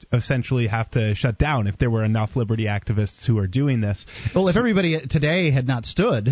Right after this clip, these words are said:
Speaker 2: um, for instance, and, you know, stayed in the courtroom and not walked out, that kind of thing, um, you know, there would have been seven additional people likely in jail, and, uh, the show wouldn't be on either.
Speaker 1: Right. Yeah, that, that is true. And there would also, um, I don't know if there would be, uh, there were a lot of police there, but I don't know if there would be enough police officers to arrest them all.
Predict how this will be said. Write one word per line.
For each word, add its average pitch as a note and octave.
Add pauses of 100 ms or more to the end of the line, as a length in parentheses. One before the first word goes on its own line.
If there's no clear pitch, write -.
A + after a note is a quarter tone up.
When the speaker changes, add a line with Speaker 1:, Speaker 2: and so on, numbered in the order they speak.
(140)
Speaker 2:
um, A#2
for B2
instance, B2
and, A2
you A2+
know, G#2
stayed A2+
in A2
the A2
courtroom A2
and G#2
not G#2
walked G2
out, B2
that A#2
kind A#2
of -
thing, G2+ (420)
um, G#2+ (100)
you B2+
know, G2
there A#2+
would A#2+
have G#2+
been A2+
seven C3+
additional B2+
people C3+
likely B2+
in B2
jail, A#2+ (360)
and, B2+
uh, A#2+ (260)
the A#2+
show F3
wouldn't G2+
be F2+
on E2+
either. F#2+ (160)
Speaker 1:
Right. C3
Yeah, A#2+
that, C3
that B2+
is C3
true. D#3+
And C#3
there C3+
would C3+
also, B2+
um, G#2+
I C3+
don't D#3
know A#2+
if A2+
there B2
would A#2+
be, B2
uh, B2+
there C3+
were C#3+
a C3+
lot A#2+
of G#2+
police D#3
there, G#2+
but G#2
I G#2+
don't A2+
know A2
if A2
there A#2
would G#2+
be A2+
enough G#2+
police A#2
officers A2
to A2+
arrest A2
them G#2+
all. G2+